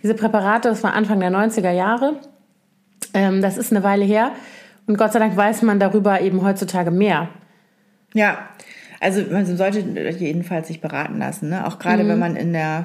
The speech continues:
Speaker 2: Familie eine Prädisposition für Brustkrebs hat. Und ich, äh, hab hier gerade noch gelesen, auch wenn man zum Beispiel Thrombose, äh, oder Embolien schon mal hatte, erhöhte Blutfettwerte,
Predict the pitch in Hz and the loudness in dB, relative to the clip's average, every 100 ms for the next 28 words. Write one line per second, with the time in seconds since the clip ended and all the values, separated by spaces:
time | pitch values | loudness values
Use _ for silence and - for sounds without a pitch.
0 | - 185 180 180 175 - 180 165 170 170 | -4 -4 -2 -2 -4 -4 -6 -4 -6 -8
1 | 170 165 160 185 185 165 160 202 - 160 | -12 -12 -10 -6 -6 -6 -8 -10 -8 -8
2 | 156 - 165 185 - _ _ _ - - | -8 -6 -6 -6 -10 _ _ _ -20 -20
3 | - _ 180 185 175 175 - - 175 180 | -20 _ -2 -2 -2 -8 -12 -8 -4 -2
4 | 180 180 175 165 170 175 175 180 180 175 | -4 -4 -2 -2 -2 -4 -4 -2 -2 -2
5 | 175 - 165 180 180 165 160 165 160 175 | -2 -2 -4 -4 -4 -2 -2 -4 -4 -4
6 | 165 165 - 165 - 156 175 196 240 233 | -4 -6 -8 -10 -6 -4 -2 0 2 0
7 | 196 202 202 202 - 175 180 180 - 165 | 0 0 0 -2 -4 -4 -4 -4 -4 -4
8 | 160 - 170 170 180 226 220 208 185 196 | -2 -2 -2 -4 -2 -2 -2 -4 -4 -4
9 | 180 180 - 170 185 190 170 202 233 - | -4 -6 -6 -4 -4 -6 -6 -4 -4 -2
10 | 214 208 - 170 175 180 190 170 175 | -4 -4 -4 -2 -2 -4 -4 -4 -4